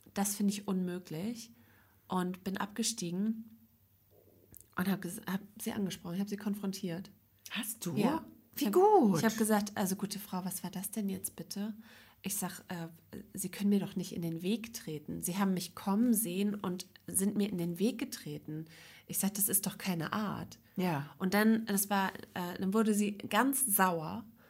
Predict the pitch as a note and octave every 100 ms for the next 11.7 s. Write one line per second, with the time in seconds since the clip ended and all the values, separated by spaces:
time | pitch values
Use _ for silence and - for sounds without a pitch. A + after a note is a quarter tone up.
0 | - - F#3+ D#3+ - - G3+ G3+ - G#3+
1 | A#3 C4 - G#3 G#3 G#3 G#3 G3+ G#3+ G#3
2 | G#3 F3 E3 F#3 G#3 G3+ - G3+ F#3 G3
3 | A#3+ C4+ - G3+ G3+ G3+ F3+ F#3+ A#3 -
4 | - F#3+ G3 F#3+ - E3+ E3 E3 G3 G#3+
5 | - - - - - G3 G3+ G3 G3+ G3+
6 | - - F3 E3+ E3+ E3+ - - - F#3+
7 | F#3+ G3 F#3 F#3+ F3+ E3+ E3+ F#3+ A#3 -
8 | A#3 G#3 F3 - G3+ G3+ F#3+ - F3+ E3+
9 | - G3+ C4+ B3 G#3+ D#3+ F3+ B3+ D#4 -
10 | _ - G3 E3 D#3+ F3 G#3+ D#4 - F3
11 | E3 D#3 D3 G#3 A3+ -